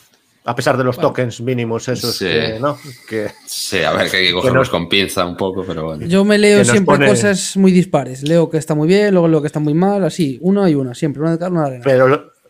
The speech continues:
Speaker 1: pero lo
Speaker 3: No,
Speaker 1: importante,
Speaker 3: muy,
Speaker 1: Javi.
Speaker 3: muy mal no, muy
Speaker 1: ¿Ya has
Speaker 3: mal ya
Speaker 1: leído?
Speaker 3: te digo yo que seguro que no.
Speaker 1: Ya, pero Javi, importante.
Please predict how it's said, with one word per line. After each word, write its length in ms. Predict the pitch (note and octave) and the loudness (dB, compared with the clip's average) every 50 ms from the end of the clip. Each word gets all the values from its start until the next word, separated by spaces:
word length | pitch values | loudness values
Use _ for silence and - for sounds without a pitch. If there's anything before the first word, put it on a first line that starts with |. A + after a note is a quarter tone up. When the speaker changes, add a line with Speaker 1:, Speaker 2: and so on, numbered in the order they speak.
| _ _ - | _ _ 0
Speaker 1:
pero 180 | C3 B2+ B2 B2 | 2 2 4 4
lo 60 | B2+ | 2
Speaker 3:
No, 20 | - - | 2 2
Speaker 1:
importante, 260 | A#2+ B2+ C3+ B2+ - - | 2 2 2 0 -2 -2
Speaker 3:
muy, 40 | - | -4
Speaker 1:
Javi. 320 | B2 A#2 G2+ D#2+ D2+ - _ _ _ _ _ _ _ - | -4 -4 -4 -4 -8 -14 _ _ _ _ _ _ _ -10
Speaker 3:
muy 180 | D#2 E2 F2 | -8 -6 -4
mal 240 | F2+ G2+ G#2+ A2+ G#2+ | -2 -2 -2 -2 -2
no, 140 | F2 D2 C2+ | -4 -4 -4
muy 80 | C#2 | -4
Speaker 1:
¿Ya 80 | D2 B2 | -2 -2
has 60 | B2 | 0
Speaker 3:
mal 100 | - - - | 0 0 0
ya 40 | - | 0
Speaker 1:
leído? 140 | - C3 - | 0 0 -2
Speaker 3:
te 40 | - | -2
digo 140 | E2+ E2+ F2 | -4 -4 -4
yo 140 | F#2 F#2+ F#2+ | -4 -4 -4
que 100 | F#2+ F#2 | -4 -6
seguro 280 | - E2+ D#2 D#2 D2+ C#2+ | -6 -6 -6 -6 -6 -8
que 100 | C2+ C#2 | -8 -8
no. 140 | D2 D2 - - - - _ _ _ _ _ _ _ _ _ _ _ _ _ _ _ - - | -8 -10 -10 -14 -18 -20 _ _ _ _ _ _ _ _ _ _ _ _ _ _ _ -14 -8
Speaker 1:
Ya, 240 | - C3 - - _ _ _ _ - - - - - - - - | -6 -6 -6 -8 _ _ _ _ -20 -20 -20 -14 -12 -12 -8 -4
pero 160 | - B2 A#2+ | -4 -4 -2
Javi, 220 | - C#3+ C3 A#2 G2+ | 0 0 0 0 -2
importante. 600 | G2+ G2 A#2+ A2 - A#2+ G#2+ - - - - | -4 -6 -6 -4 -4 -4 -4 -6 -8 -20 -20